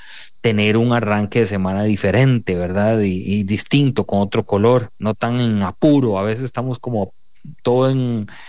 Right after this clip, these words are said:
en apuro, corriendo de un lado a otro, ¿verdad? Y ojalá que eso lo, lo podamos restablecer en la medida de lo posible cuando estemos planteándonos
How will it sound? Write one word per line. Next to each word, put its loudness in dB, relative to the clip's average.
en 0
apuro, 2
corriendo 0
de 0
un 0
lado -2
a 2
otro, 0
¿verdad? -4
Y -2
ojalá 0
que -2
eso 0
lo, 0
lo 0
podamos 2
restablecer 0
en 2
la 0
medida 2
de 4
lo 2
posible 0
cuando -2
estemos -2
planteándonos 0